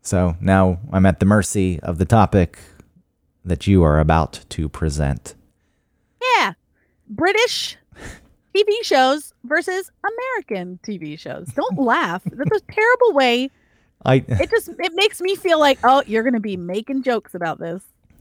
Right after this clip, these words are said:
Speaker 1: I'll,
Speaker 2: About
Speaker 1: I'm,
Speaker 2: how it's dumb.
Speaker 1: I'm gonna get into the conversation. I have a feeling we're gonna end up just talking about T V in general at some point, which is fine and good. I'm not planning. I'm gonna go with, along with it, go with the flow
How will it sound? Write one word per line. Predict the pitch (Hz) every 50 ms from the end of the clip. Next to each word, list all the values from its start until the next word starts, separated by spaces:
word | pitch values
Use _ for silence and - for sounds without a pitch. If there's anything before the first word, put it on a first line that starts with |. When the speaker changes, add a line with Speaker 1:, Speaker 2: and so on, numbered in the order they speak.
| -
Speaker 1:
I'll, | - 107 123 131
Speaker 2:
About | - -
Speaker 1:
I'm, | 117 123
Speaker 2:
how | - 196 214
it's | 220 - -
dumb. | 190 170 - 226 214 190 175 175 180 202 - -
Speaker 1:
I'm | 120 117
gonna | 123 123
get | 117 117 127 123
into | 127 139 139 135
the | 127
conversation. | - 143 131 120 110 101 - - 85 78 - - 92
I | 98
have | 104
a | 107 101
feeling | - 135 127 113
we're | 104 101 98 85
gonna | 98 95 95
end | 90 98 90
up | 90 73
just | 92 - -
talking | 98 90 71 82 85
about | 82 76 -
T | - - 90
V | 80 87 85
in | 78 76 73
general | 71 80 82 90 87 80 80 78 69 58
at | 69 58 -
some | - - 65 71
point, | - - 60 65 64 -
which | - - 82 - -
is | 90 82 76 - - - - -
fine | - - 190 180 117 92 85 87 92 98 - - _
and | - 110 98 98 104
good. | 131 113 92 85 82 80
I'm | 76 101
not | 117 113 -
planning. | - - 123 117 110 104 98 110 147 139 - - - - - -
I'm | - 123
gonna | 123 117
go | 107 120 117 117
with, | 123 131 131 - -
along | - 127 123 120 117 117 113
with | 107 104 - -
it, | 120 120 - - -
go | 113 110 113
with | 120 120 110 - -
the | 117 123
flow | - - - - 127 113 98 92 82 82 87 92